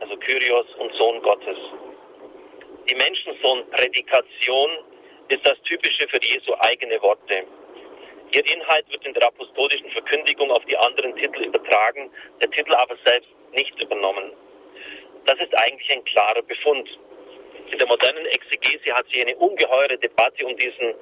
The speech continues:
Titel, um diesen Ausdruck verwen-, äh, entwickelt. Das schreibt der Papst wörtlich: „Wer in sie einzudringen versucht, findet sich auf einem Friedhof voneinander widersprechenden Hypothesen.“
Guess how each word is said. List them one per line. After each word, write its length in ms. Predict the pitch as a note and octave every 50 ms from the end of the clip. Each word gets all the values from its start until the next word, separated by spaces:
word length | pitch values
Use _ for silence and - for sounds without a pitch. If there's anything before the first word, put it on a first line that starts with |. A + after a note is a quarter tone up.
| - - - - - - - -
Titel, 300 | - - - F3 E3+ D#3+
um 220 | - - B2 -
diesen 260 | - B2 B2 - -
Ausdruck 500 | A#2 - A2+ B2 - - - - B2 - -
verwen-, 340 | - - A2 G#2 A2 A2 A2+
äh, 260 | - - A2 - - - - -
entwickelt. 480 | B2 - - - D3+ - C3+ A#2+ - - - - - - - - - - - - - - - - - - - - - - - - - -
Das 100 | - C3 - - -
schreibt 280 | - - - - _ -
der 60 | D3
Papst 340 | - B2+ A#2+ A#2+ - - - -
wörtlich: 440 | - A#2 A#2+ - - B2+ B2 - - -
„Wer 140 | B2+ C3 C3+ C#3
in 100 | C#3 C3+ -
sie 80 | C#3 -
einzudringen 680 | - B2 D3+ - - - - - D3 D3 C#3 C#3+ C#3+ C3+
versucht, 480 | - C#3+ B2 - - C#3+ D3+ D3 - -
findet 320 | - D3+ D#3 D#3 D3 - -
sich 140 | D3+ C3
auf 120 | C#3 B2+ B2
einem 200 | C3 B2+ B2+ B2+ -
Friedhof 600 | - C#3 C3 C3 - - - - D#3+ D3+ D#3 - - - - - - - -
voneinander 580 | - C#3+ C#3+ C#3 C3+ C3 B2+ D3 - C3 B2+ A#2+
widersprechenden 760 | C3 - - D3 - - - A#2+ B2 B2+ - _ - A#2+ G#2
Hypothesen.“ 760 | B2+ B2 - A2+ - - - G#2 A2 A2 - G#2 G2+ F#2